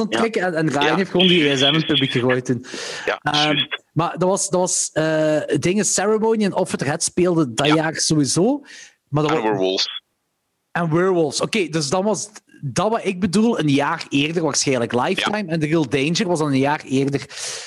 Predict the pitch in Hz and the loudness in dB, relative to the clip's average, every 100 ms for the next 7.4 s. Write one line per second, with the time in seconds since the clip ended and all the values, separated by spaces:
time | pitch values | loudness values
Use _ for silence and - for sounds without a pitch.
0 | - - 143 147 147 139 _ 170 160 196 | -14 -4 -2 0 -2 -6 _ -4 -2 0
1 | 185 175 262 294 - - 175 180 180 175 | 0 0 0 -4 -10 -4 -2 0 0 -2
2 | - _ _ _ _ _ _ _ _ 135 | -6 _ _ _ _ _ _ _ _ -2
3 | 147 165 175 107 87 95 98 113 117 - | 0 0 0 -2 -4 -4 -2 -2 -4 -6
4 | 107 - 90 104 85 80 - 85 82 85 | -6 -4 -4 -4 -4 -4 -4 -4 -4 -2
5 | 85 85 80 80 - 78 78 78 76 73 | -2 -2 -4 -4 -4 -4 -4 -4 -4 -4
6 | _ - 254 247 - 214 131 180 226 147 | _ -4 -2 -2 -2 -2 -2 -2 0 -2
7 | 123 117 107 95 | -2 -2 -2 -4